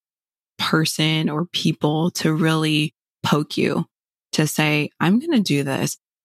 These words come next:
And guess what? If you do fail, it's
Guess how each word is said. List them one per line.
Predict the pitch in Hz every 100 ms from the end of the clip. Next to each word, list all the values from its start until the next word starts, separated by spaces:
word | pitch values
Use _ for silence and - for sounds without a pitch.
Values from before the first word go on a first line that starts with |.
| -
And | 165 165
guess | 170 175 -
what? | 151 143 -
If | 147 -
you | 160 151
do | 143 143
fail, | - 135 131 139 165 190 190 _ _ _ -
it's | 165 165